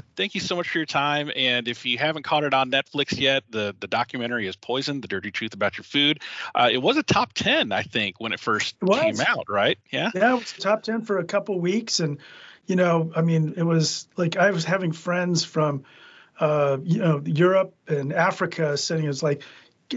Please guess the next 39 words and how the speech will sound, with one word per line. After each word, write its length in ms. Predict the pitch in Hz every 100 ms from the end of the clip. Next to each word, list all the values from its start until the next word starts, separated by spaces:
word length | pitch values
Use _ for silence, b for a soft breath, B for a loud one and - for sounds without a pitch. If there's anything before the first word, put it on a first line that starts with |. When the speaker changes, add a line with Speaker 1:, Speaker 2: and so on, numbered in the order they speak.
| 208 -
Speaker 2:
"You're 220 | - 208 226
the 100 | 214
number 320 | 240 262 254
one 240 | 240 240
documentary 840 | 202 233 233 220 180 165 - 208 196
in 100 | 165
South 380 | - 202 214 196
Africa," 720 | 214 233 185 - 156 127 123
or, 120 | 135
"You're 300 | 147 151 190
number 200 | 240 240
one 200 | 240 220
documentary 840 | 170 208 214 202 208 226 214 202 175
in 200 | 160 B B B -
Romania." 800 | 165 202 202 247 262 185 127 117
And 80 | 147
I'm 80 | 160
like, 220 | 156 156 _
"Oh 100 | 254
my 220 | 220 135 120 - -
God, 480 | 233 240 131 110
you 80 | 143
know, 140 | 143 165
that's 160 | 175
crazy." 500 | - - 247 214 139
But 260 | 110 156 160 B B B B -
I 80 | 180
think 200 | 269 269
that 240 | 202 165 - -
it's, 280 | 180 175
it's 200 | - 180
died 380 | 156 160 175 170
down 280 | 165 170 165
a 40 |
little 300 | 135 143 165 170
bit. 240 | 185 190
I 100 | 147
think, 480 | 139 156 147 139 -
uh, 260 | 139 131